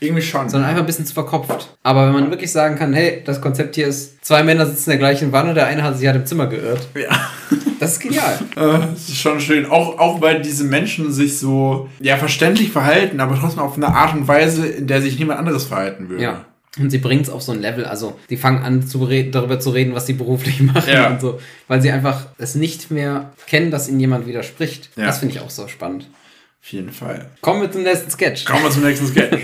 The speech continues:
Speaker 2: <laughs> Und zwar sind wir jetzt im Monty Pythons Bereich. Das war jetzt ja Loriot. Und ich habe zwei Sketches von Monty Pythons mitgebracht.
Speaker 1: Sehr schön, sehr schön.
Speaker 2: Ja.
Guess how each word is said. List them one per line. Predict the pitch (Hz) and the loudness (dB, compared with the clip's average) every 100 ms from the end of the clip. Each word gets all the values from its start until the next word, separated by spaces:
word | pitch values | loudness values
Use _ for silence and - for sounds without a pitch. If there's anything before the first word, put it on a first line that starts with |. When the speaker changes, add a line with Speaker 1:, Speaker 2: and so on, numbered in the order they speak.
| - - | -6 -12
Speaker 2:
<laughs> | - 135 | -14 -2
Und | 151 139 | -2 0
zwar | 151 151 | 2 2
sind | 151 | 2
wir | 156 | 0
jetzt | 151 151 | 0 -2
im | |
Monty | 143 147 147 | -2 -2 -2
Pythons | 135 175 220 147 120 - | 0 2 0 0 -2 -2
Bereich. | 117 98 73 57 127 | -8 -6 -6 -8 -10
Das | 110 - | -10 -8
war | 110 | -10
jetzt | - | -8
ja | 113 | -8
Loriot. | 113 110 113 127 165 254 277 - - - - | -6 -6 -2 0 0 -2 -6 -14 -20 -20 -4
Und | 139 | 0
ich | 135 | 0
habe | - | -2
zwei | - 147 170 | -2 0 0
Sketches | 170 170 170 160 - | 0 -4 -4 -6 -4
von | 151 143 139 - | -2 -2 -6 -6
Monty | 131 135 139 131 | 0 0 0 -4
Pythons | 127 120 120 151 156 | -2 -2 -2 -4 -8
mitgebracht. | 175 170 175 180 247 - - - - | -8 -8 -8 -6 -6 -10 -14 -16 -16
Speaker 1:
Sehr | - 92 - | -12 -12 -10
schön, | - 110 113 107 | -10 -6 -6 -6
sehr | 92 90 | -8 -12
schön. | - 113 120 135 | -10 -6 -4 -4
Speaker 2:
Ja. | 87 - 78 147 | -6 -8 -8 -8